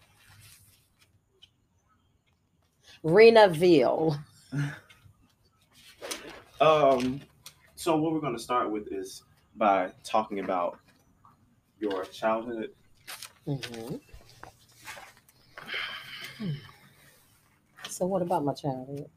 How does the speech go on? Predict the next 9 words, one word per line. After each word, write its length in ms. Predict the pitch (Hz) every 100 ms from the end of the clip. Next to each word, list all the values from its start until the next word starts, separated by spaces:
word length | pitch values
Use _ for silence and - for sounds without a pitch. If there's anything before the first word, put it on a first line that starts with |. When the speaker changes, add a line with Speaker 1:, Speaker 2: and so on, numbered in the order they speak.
| _ _ _ _ _ _ _ _ _ _ _ _ _ _ -
Speaker 2:
Um, 600 | 117 113 110 104 101 101 - _ _ _ _ _ _ _ _ _ -
just 200 | 160 -
tell 120 | 151
me 120 | 104
about 220 | 80 78
it. 80 | 78 _ -
Just 160 | -
start 300 | - 101 92 87
out 140 | -